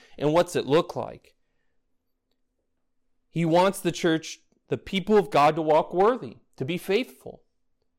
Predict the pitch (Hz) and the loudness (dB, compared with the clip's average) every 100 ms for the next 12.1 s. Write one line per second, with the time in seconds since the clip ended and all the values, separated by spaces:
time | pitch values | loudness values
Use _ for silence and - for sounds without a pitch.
0 | _ _ _ _ _ 160 202 220 202 180 | _ _ _ _ _ 0 2 4 4 4
1 | 160 151 165 190 214 214 - 156 - 143 | 4 4 4 4 4 2 2 -2 0 0
2 | 131 160 - _ _ _ _ _ - 135 | 0 -2 -6 _ _ _ _ _ -4 0
3 | 175 151 123 180 214 131 120 120 147 _ | 0 -2 0 -2 -2 -4 -4 -6 -8 _
4 | _ - 165 208 226 185 165 - 170 190 | _ -6 0 0 2 2 0 -2 2 2
5 | 185 123 117 120 110 117 113 113 139 123 | 2 -2 -4 -10 -8 -6 -6 -4 -2 -4
6 | - 175 131 101 - _ _ _ _ _ | -2 0 2 0 -4 _ _ _ _ _
7 | _ - 202 185 190 240 226 190 190 175 | _ -2 2 4 4 4 4 4 2 0
8 | 160 156 135 165 196 170 - 131 131 131 | 0 2 2 2 0 -2 -2 -6 -2 -2
9 | 135 147 147 175 170 151 190 170 131 180 | -2 -4 0 2 2 2 2 2 -2 -4
10 | - _ _ _ _ 151 170 175 175 170 | -10 _ _ _ _ 0 2 2 2 2
11 | 160 151 170 - 151 147 - 131 127 127 | 0 0 -4 -4 -6 -6 -4 -2 0 -2
12 | 120 | -4